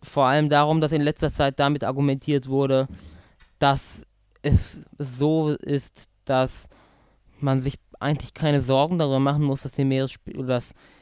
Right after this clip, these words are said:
die Arktis abschmilzt, weil wegen der Anomalie des Wassers ist ja nun egal, ob das, ob das Eis nun in fester Form oder in flüssiger Form, äh, in den Ozeanen ist. Deswegen, äh, gab's dort diese,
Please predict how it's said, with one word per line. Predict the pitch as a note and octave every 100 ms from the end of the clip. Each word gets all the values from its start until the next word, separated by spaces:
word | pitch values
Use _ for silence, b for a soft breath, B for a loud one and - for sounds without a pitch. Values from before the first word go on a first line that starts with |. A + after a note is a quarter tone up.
| b _
die | B2+ B2
Arktis | - C3 D3+ F3+ D3+
abschmilzt, | D3 - - D#3 D#3 D3+ - - b b b _
weil | A#2+ A#2+ A#2+ A#2+ A#2 -
wegen | C3+ B2+
der | C3
Anomalie | A#2 C3+ B2 B2+ B2+
des | A2+
Wassers | A#2 D3 F#3+ F#3 F3+ b b b
ist | -
ja | D3
nun | C3+ C3+
egal, | F#2+ C#3 B2+ D3+
ob | -
das, | C3+ A#2+ - - -
ob | B2+
das | B2+ -
Eis | A#2+ C#3 -
nun | C3+ A2+
in | A#2 A#2
fester | - - D#3 - F3
Form | D3+ D#3+ D#3
oder | C3
in | A2
flüssiger | - D3+ F3+ D3 D3+
Form, | D3 D3 D3+ B B E3+ B B
äh, | - B2 A#2+ A#2 - _ -
in | C3
den | A#2+
Ozeanen | C3 - B2+ A#2 B2
ist. | F#3+ - - b b b -
Deswegen, | A#2 C#3 C3+ C3 B2 A#2+ B2 -
äh, | - - - - -
gab's | - C3+
dort | - C3
diese, | C3+ B2 B2 A#2+